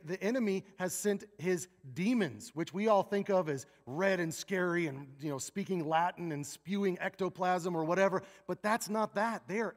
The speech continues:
angels. They can masquerade as angels of light. And so I firmly believe that there are religious groups that are following demons today. And that's, that fits with what Paul taught, and that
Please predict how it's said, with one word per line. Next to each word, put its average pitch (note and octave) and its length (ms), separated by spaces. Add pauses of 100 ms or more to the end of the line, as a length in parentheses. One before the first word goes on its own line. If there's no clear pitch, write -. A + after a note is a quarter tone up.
angels. G3+ 680 (640)
They G#3 140
can G#3 180
masquerade F#3+ 640
as D#3 160
angels E3 340
of A2+ 80
light. C#3 320 (1040)
And D3+ 100
so E3+ 220 (160)
I D#3 200
firmly F#3 360
believe D3 360
that D3+ 120
there D#3 220
are C#3+ 260 (160)
religious D#3 460
groups F#3 260
that D#3 120
are D3 80
following D#3 680
demons E3 400
today. G#2 220 (920)
And A#2 80
that's, - 240
that F#3 220 (200)
fits G3+ 240
with F3+ 160
what F3 200
Paul F#3+ 240
taught, - 400
and C3 120
that E3+ 180